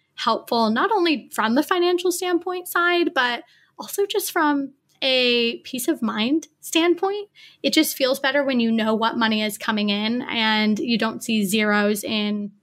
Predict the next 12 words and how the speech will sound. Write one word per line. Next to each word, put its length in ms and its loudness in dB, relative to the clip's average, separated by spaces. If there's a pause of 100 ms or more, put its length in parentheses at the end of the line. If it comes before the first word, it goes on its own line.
you 100 0
know, 160 2
the 100 2
months 300 -2
afterward, 500 -4
for 140 -4
example. 640 -4 (480)
So 640 -2
that's 260 -2
the 100 0
first 240 0
thing, 380 2